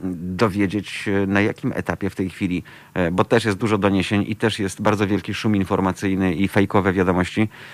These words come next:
Jak to jest z tą szczepionką tak naprawdę? Jakie są realne szanse? Bo mówi się, że już, nie wiem, tuż po Nowym Roku, e, że jeden z koncernów już, e, zakończył swoje prace. Jak to realnie wygląda?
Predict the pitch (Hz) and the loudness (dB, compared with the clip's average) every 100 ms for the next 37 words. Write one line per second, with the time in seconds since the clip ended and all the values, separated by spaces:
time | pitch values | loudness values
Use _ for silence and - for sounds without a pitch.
0 | - - - 98 107 110 - 117 92 98 | -20 -8 0 4 6 4 2 2 4 2
1 | - - 101 98 - - 113 101 104 92 | -2 0 2 2 0 -4 -4 0 0 0
2 | 85 80 98 101 90 101 90 92 92 - | -2 -2 -2 -2 0 2 2 2 2 0
3 | 98 95 92 98 104 95 - 92 95 90 | 0 2 4 4 2 2 2 0 2 0
4 | 87 90 87 95 85 85 80 - - 85 | 2 2 0 -2 0 0 -2 -6 -4 -2
5 | 78 80 - 98 - 82 82 87 101 - | 2 0 0 -2 2 2 4 4 2 2
6 | 95 90 - - - - - 82 82 80 | 0 -2 -10 -20 -18 -20 -10 0 4 4
7 | 80 80 78 78 50 85 80 87 85 82 | 4 4 4 2 0 0 2 4 4 2
8 | 82 92 82 90 82 85 78 - 82 82 | 2 0 4 6 6 4 -2 0 2 4
9 | 82 - - 85 82 82 80 78 90 - | 0 -2 -6 -2 2 2 2 2 2 4
10 | 98 98 98 - 95 95 95 95 - 95 | 2 2 -4 0 2 4 4 2 2 0
11 | 92 - - - 277 - - 78 76 73 | 0 -8 -18 0 0 2 4 4 4 0
12 | 73 69 67 62 | 0 -2 -4 -4